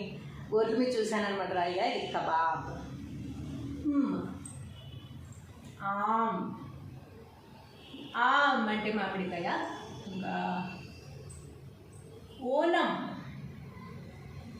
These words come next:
ఓనం అంటే ఏంటి? ఓనం ఫెస్టివల్ ఉంది కదా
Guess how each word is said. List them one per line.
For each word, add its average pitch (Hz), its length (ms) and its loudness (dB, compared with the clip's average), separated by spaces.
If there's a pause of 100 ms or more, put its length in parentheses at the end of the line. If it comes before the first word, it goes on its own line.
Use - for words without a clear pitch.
(1500)
ఓనం 220 680 2 (1160)
అంటే 190 200 0 (120)
ఏంటి? 208 280 -2 (2750)
ఓనం 190 320 -2 (100)
ఫెస్టివల్ 196 600 -2
ఉంది 160 180 -2
కదా 165 200 -2